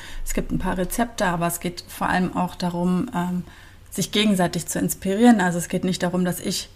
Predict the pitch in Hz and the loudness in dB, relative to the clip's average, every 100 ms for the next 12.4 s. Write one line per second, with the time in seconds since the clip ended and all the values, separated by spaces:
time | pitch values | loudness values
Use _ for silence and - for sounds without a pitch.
0 | - 214 196 190 - - 165 - 190 185 | -6 -2 0 0 -2 -6 -4 0 4 4
1 | 185 - 185 180 - 202 185 185 - - | 4 0 -2 -4 -2 -2 0 0 -2 -6
2 | 269 - 226 202 202 196 185 180 175 160 | -4 -2 -2 0 0 0 -2 0 0 0
3 | 151 202 247 - - - - - 180 170 | 0 4 4 2 -10 -14 -4 -2 0 0
4 | - 170 160 - 202 - 247 240 233 220 | 2 0 0 -2 -2 6 8 8 6 2
5 | 233 233 262 - - - 202 202 190 - | 0 0 -4 -10 -8 -4 -2 -2 -4 0
6 | 190 214 - 254 247 247 - 170 160 - | 2 2 2 0 -2 -8 -10 -8 -8 -12
7 | - - - 180 160 - - 190 180 170 | -20 -12 -4 -2 -2 -6 -6 -6 0 2
8 | 165 185 240 247 - - - 247 247 269 | 4 6 4 4 -6 -8 -4 -4 -2 -4
9 | - - - - - - - - - - | -4 -14 -20 -20 -20 -18 -20 -20 -20 -4
10 | - 196 190 185 - - - - - - | 2 4 4 2 -2 -10 -18 -20 -20 -20
11 | - - 185 180 180 - - 175 180 - | -2 0 2 4 4 2 2 2 2 0
12 | 175 165 - - | 0 0 -4 -12